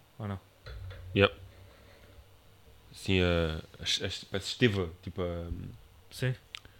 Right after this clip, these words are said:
Speaker 1: Epá, eu não, nem estou a conseguir bem identificar, mas identifiquei meio
Speaker 2: Men-, mo-,
Speaker 1: vegetal,
Speaker 2: mentol,
Speaker 1: vegetal,
Speaker 2: mentol,
Speaker 1: vegetal.
Speaker 2: mentol, apanho.
Speaker 1: Mentol, mas mais vegetal.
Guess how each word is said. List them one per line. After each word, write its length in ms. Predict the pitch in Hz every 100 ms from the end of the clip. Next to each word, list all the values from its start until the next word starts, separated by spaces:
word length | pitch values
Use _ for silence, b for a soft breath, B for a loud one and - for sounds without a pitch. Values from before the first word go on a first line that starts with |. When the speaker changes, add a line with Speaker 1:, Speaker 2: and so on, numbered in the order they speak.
| b b b b b b - -
Speaker 1:
Epá, 260 | 135 127
eu 60 | 110
não, 240 | 120 127 127
nem 200 | 127 127
estou 180 | -
a 20 | 127
conseguir 320 | 131 123 127
bem 120 | 127
identificar, 440 | 123 120 - - 123
mas 160 | 131 123
identifiquei 580 | 127 123 117 - - 123
meio 180 | 120 107
Speaker 2:
Men-, 200 | 104 110
mo-, 180 | 117 135
Speaker 1:
vegetal, 280 | 127 135
Speaker 2:
mentol, 100 | 147
Speaker 1:
vegetal, 280 | 170 127 120
Speaker 2:
mentol, 200 | 127 151
Speaker 1:
vegetal. 260 | 165 123 120
Speaker 2:
mentol, 420 | 123 123 147 147 147
apanho. 180 | - 113
Speaker 1:
Mentol, 440 | 110 127 135 123 120
mas 140 | 117
mais 260 | 110 113 110
vegetal. 420 | - - 113 101